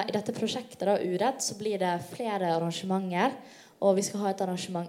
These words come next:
i neste måned sammen med Sumaya Chirite Ali, hvor hun skal snakke litt om det å være samfunnsdebattant.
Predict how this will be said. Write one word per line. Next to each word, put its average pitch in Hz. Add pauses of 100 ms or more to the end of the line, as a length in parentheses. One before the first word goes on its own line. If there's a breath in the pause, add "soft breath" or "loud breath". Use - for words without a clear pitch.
i 180
neste 165
måned 196
sammen 185
med 160
Sumaya 170 (100)
Chirite 170
Ali, 190 (420 loud breath)
hvor 196
hun 185
skal 180
snakke 165
litt 165
om 156 (160)
det 147
å -
være 151
samfunnsdebattant. 160